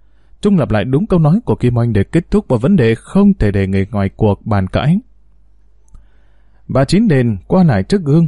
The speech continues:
ngắm bóng mình mà cười nụ với bóng, tỏ ra rất hài lòng với bộ thời trang tuyệt đẹp. Chiếc rốp nửa thân, một tay hở ngực, thoáng lưng màu hồng, làm tăng thêm nét đẹp đôi mươi cho người cô phụ cố níu mùa xuân. Những chùm hoa theo kim tuyến ánh lên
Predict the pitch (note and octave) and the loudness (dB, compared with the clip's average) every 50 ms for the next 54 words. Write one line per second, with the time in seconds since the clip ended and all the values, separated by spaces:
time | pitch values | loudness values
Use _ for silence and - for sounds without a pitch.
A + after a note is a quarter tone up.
0 | - - A#2+ C#3+ E3+ E3 F#3 A3 G3+ C#3 G2+ F#2 F2+ F#2 F#2 F2+ - - G#2 G2 | -2 -2 -2 0 0 2 2 2 2 2 0 0 0 -2 -2 -4 -2 -2 0 0
1 | F#2+ F#2+ F#2 F#2+ - - A#2+ C3 C#3 B2 A#2+ B2 D#3+ G3+ B3+ B3+ - - - A#2 | 2 2 0 -2 -2 -2 -2 -2 -2 0 -2 -2 -2 -4 -4 -8 -8 -4 0 0
2 | A#2+ B2 D3 F3+ F#3+ B3 - - - A2+ A2+ G#2+ G#2 G2+ G2+ G2+ G2 F#2+ C3+ E3 | 2 2 2 0 0 0 -2 -4 -4 -2 0 0 2 2 2 0 0 0 0 0
3 | D3 G#2+ E2+ - - - A2+ A2+ A2 - - - E3+ F3 E3+ E3+ - - A2 G2+ | 0 0 -2 0 0 0 2 2 0 0 0 0 0 2 0 -2 -2 -2 -2 -2
4 | - G#2+ G#2+ G2+ G2 - - - - - - _ _ _ - - - D3 D3+ - | -2 -2 -2 -2 -2 -4 -8 -18 -20 -20 -20 _ _ _ -18 -6 -2 -2 -2 0
5 | D#3 D3 C3 C#3+ F3 - - A#2 G#2+ G2 F#2 F2+ - - A2 A2 A#2+ A2 - - | 0 0 0 0 0 -2 -2 -2 0 0 -2 -2 -2 -2 -2 -2 -2 -4 -6 -12
6 | - - A#2 C3 C3+ - - - F3+ F3+ F#3 F3 - _ - - G#2+ G2 F#2+ F#2+ | -8 -4 -2 -2 -2 -2 -2 -2 0 0 0 0 -2 _ -6 -2 0 0 0 0
7 | F#2+ G2 F#2+ - - - - - - - B2+ C#3 F#3+ G#3+ G#3+ F#3+ E3+ A#2 F#2+ F2+ | 0 0 -2 -2 -6 -12 -20 -8 -2 0 2 2 4 4 4 4 4 2 2 0
8 | F2+ F2+ F2+ F2 F2 - - _ _ _ - _ _ - - - A2 A#2+ B2 B2 | 0 0 -2 -4 -8 -12 -16 _ _ _ -20 _ _ -18 -8 -4 -2 0 0 0
9 | A#2+ A2+ - - D3+ D3+ D3+ D3 - C#3 C#3+ C#3+ C#3+ C#3+ D#3 F#3+ G3+ - - G#2+ | -2 -6 -4 -2 -2 -2 0 0 0 0 0 2 2 2 2 0 0 0 -2 -2
10 | F#2+ F#2 - F#2 F2+ F2+ - D3 C#3 C#3 C#3 C#3 C3+ C3+ C3+ B2+ - - - - | -2 -2 -2 -4 -6 -2 0 2 2 2 2 2 2 2 0 0 -4 -10 -8 -2
11 | - F#3 F3 C3+ G#2 G2 G2 F#2+ F#2 - - - - D#3 D#3+ D#3+ - - - - | 0 0 2 2 2 2 2 0 0 -2 -4 -2 0 2 2 2 0 0 -2 -2
12 | - - - - - - - - C#3 C#3+ E3 F3+ F3+ E3+ E3 G3+ G#3 C#3 G2 F2+ | -4 -6 -10 -18 -20 -20 -6 -2 0 0 2 2 2 2 2 2 2 2 0 -2
13 | E2+ - - A2+ A2 A2 - - - - - - - - - _ _ _ - - | -2 -2 -2 -2 -2 -4 -6 -12 -20 -20 -20 -20 -20 -20 -20 _ _ _ -6 -4
14 | B2+ C#3 E3 G3 A3+ A3 - A2 F#2 F#2 F#2+ A2+ B2+ B2+ - C3 A#2+ - - B2+ | -2 0 0 0 0 0 0 -2 -2 -2 -4 -4 -4 -2 -2 -2 -2 0 -2 -2
15 | A#2+ - - A2+ A2 C3 F3 - - A#2 A2+ C#3 G3 G#3+ E3 C3+ C3 | -2 -2 -2 -2 0 -2 -4 -6 -4 -2 0 2 2 2 2 0 0